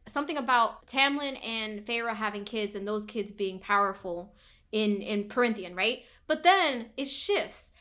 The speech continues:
And then she's like, "What do you think's gonna happen if other High Fae, other High Lords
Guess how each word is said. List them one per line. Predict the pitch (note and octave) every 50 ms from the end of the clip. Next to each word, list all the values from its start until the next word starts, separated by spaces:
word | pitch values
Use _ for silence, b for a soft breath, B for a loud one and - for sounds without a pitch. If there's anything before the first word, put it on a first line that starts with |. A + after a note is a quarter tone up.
| b b
And | B3+ B3 C4
then | C#4 D4+
she's | D#4+ D#4+ E4+ D#4+ D#4
like, | C#4 B3 A3+
"What | A3 B3+ D#4
do |
you | F4+ G4
think's | F#4+ F4+ E4 D#4 - -
gonna | C#4 C#4 B3+
happen | A#3 A3 G#3+ G#3+ G#3 G#3 G3+ F#3+ G3+ B B B B B B
if | - A3 G#3+
other | - A#3+ C4+ C#4 D#4+ D#4+ D#4+
High | D4+ - - A#3+ B3 B3 B3 B3
Fae, | A#3+ - A3+ G#3 G3+ G3 F#3+ -
other | - A3 B3 B3+
High | B3 A#3+ A#3+ A#3+ B3
Lords | A#3 A3 G#3 G#3 G3+ F#3+ F#3 F#3+ -